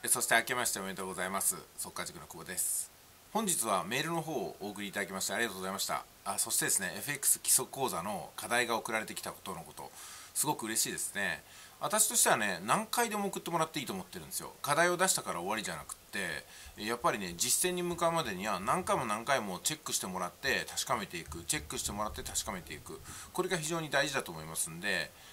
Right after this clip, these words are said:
別にね、今日に限らず、これからもエフエックスをね、収入の柱にしようと思うんだったら、ぜひね、この久保哲郎、しっかりと活用していただければと思います。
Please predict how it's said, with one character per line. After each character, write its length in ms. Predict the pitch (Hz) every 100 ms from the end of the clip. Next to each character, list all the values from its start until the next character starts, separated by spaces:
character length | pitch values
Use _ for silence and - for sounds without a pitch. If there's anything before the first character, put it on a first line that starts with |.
| - -
別 160 | 139 147
に 60 |
ね、 180 | 156 135 -
今 140 | 202
日 60 | 190
に 40 |
限 220 | - 101
ら 100 | 107
ず、 100 | 90 98 90 76 -
こ 120 | 131
れ 80 | 143
か 100 | 151
ら 80 |
も 180 | 117 82 -
エ 60 |
フ 100 | 110
エ 60 | 156
ッ 40 |
ク 80 | -
ス 120 | -
を 80 | 78
ね、 180 | 95 101 -
収 200 | - 143
入 140 | 147
の 80 | 143
柱 300 | 131 - 147
に 100 | 107
し 100 | -
よ 80 | 156
う 20 |
と 80 | 117
思 100 | 101
う 60 | 82
ん 20 |
だ 60 |
っ 60 | 76
た 100 | -
ら、 160 | 98 78
ぜ 100 | -
ひ 120 | 175 113
ね、 180 | 82 -
こ 80 | -
の 100 | 107
久 140 | 101
保 60 | 98
哲 240 | 101 92
郎、 160 | 90 80 - -
し 120 | -
っ 20 |
か 100 | -
り 80 | 117
と 120 | 82
活 320 | 65 107 -
用 60 | 92
し 60 | -
て 100 | 87
い 40 |
た 140 | 80
だ 40 | 90
け 80 | 87
れ 80 |
ば 60 | 80
と 100 | -
思 80 | 67
い 20 |
ま 60 | 71
す。 160 | -